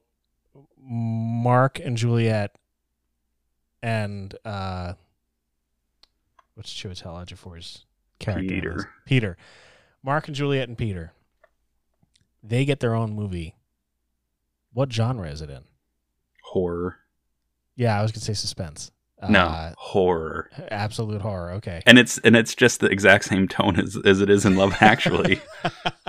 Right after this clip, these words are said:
Speaker 1: Okay. Uh, Colin's story. Uh, who directs it?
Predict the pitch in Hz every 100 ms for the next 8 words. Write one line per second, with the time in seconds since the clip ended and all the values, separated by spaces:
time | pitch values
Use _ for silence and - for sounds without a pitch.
0 | - - 180 _ - - - - 135 127
1 | 110 95 - - - _ - 117 113 113
2 | 107 - - 156 165 120 - - 101 78
3 | 60 - _ _ 117 107 101 85 - 156
4 | 165 143 123 135 -